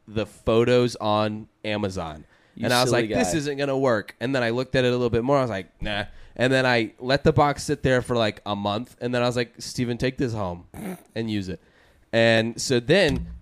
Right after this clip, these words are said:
Speaker 1: <laughs> I asked him last night if he'd set it up. And he said yes. And I was like, "Okay, cool. Tell me about it tomorrow on the cast." Um, uh, and then he looked at my toilet and he was like, "This would've worked."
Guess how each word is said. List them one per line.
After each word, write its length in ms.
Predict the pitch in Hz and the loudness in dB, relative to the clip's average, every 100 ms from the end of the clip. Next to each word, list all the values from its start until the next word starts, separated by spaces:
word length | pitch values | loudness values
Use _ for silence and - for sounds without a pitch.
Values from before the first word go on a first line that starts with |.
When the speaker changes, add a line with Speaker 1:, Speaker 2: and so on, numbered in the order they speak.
| - - | -20 -14
Speaker 1:
<laughs> 400 | - - 143 - | -8 -6 -4 -4
I 120 | - 156 | 0 0
asked 360 | - 330 - | 0 0 2
him 180 | - 165 | 4 4
last 340 | 180 139 143 156 | 2 -2 -4 -2
night 180 | 160 | -2
if 120 | 151 143 | -2 0
he'd 180 | 131 | -2
set 180 | - 131 | 0 0
it 80 | 117 | 2
up. 200 | 117 107 - - - - | 2 0 -6 -20 -10 -2
And 80 | |
he 40 | 123 | 2
said 240 | 127 139 | 2 2
yes. 320 | 107 139 123 - | 2 2 2 -2
And 120 | 107 | -4
I 140 | 107 | -4
was 100 | 101 | -4
like, 280 | 98 95 - - - - | -6 -8 -12 -20 -20 -10
"Okay, 260 | 110 - 101 | -8 -6 -6
cool. 280 | - 120 | -2 -2
Tell 200 | 104 107 | 0 -2
me 80 | 107 | -2
about 220 | 107 110 | 0 0
it 60 | 104 | -2
tomorrow 360 | 113 104 101 101 | -6 -4 -2 -2
on 100 | 92 | -6
the 80 | 95 | -8
cast." 460 | - 92 87 - - _ _ _ _ - | -4 -4 -6 -10 -14 _ _ _ _ -8
Um, 440 | 104 95 87 87 - - - - - - - - - - - - | -4 -4 -6 -10 -20 -20 -20 -20 -20 -20 -20 -20 -20 -20 -14 -4
uh, 340 | 98 92 87 - | 0 0 -2 -2
and 180 | 110 | 0
then 260 | 135 196 151 | 4 6 4
he 180 | 131 139 | 4 4
looked 240 | 143 151 | 6 6
at 60 | 143 | 4
my 140 | 127 | 4
toilet 340 | 120 147 143 117 | 4 4 4 2
and 80 | |
he 60 | 117 | 0
was 80 | 113 | -2
like, 160 | 98 - | -2 -2
"This 160 | 120 | -2
would've 200 | 139 107 90 | 0 0 0
worked." 400 | 101 - - | -4 -6 -14